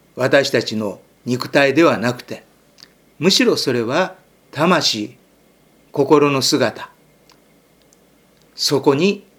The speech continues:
神様が共におられる。そのことによって私たちは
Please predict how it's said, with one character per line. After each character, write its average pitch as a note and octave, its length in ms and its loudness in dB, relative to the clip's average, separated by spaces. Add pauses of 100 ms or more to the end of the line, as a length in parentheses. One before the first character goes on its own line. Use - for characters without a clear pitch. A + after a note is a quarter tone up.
(260)
神 C#3 240 0
様 G#2+ 280 -4
が D#3 320 -4 (440)
共 C#3 260 0
に C3+ 120 0
お C3 100 2
ら C3 140 0
れ C3 100 0
る。 C3 160 -4 (840)
そ - 220 -2
の F#3+ 100 4
こ A3 140 4
と A3 120 4
に D#3 100 0
よ B2 100 0
っ - 40 -6
て - 500 -2 (260)
私 A#2+ 360 -2
た G#2 140 -4
ち - 120 -12
は D3+ 320 -2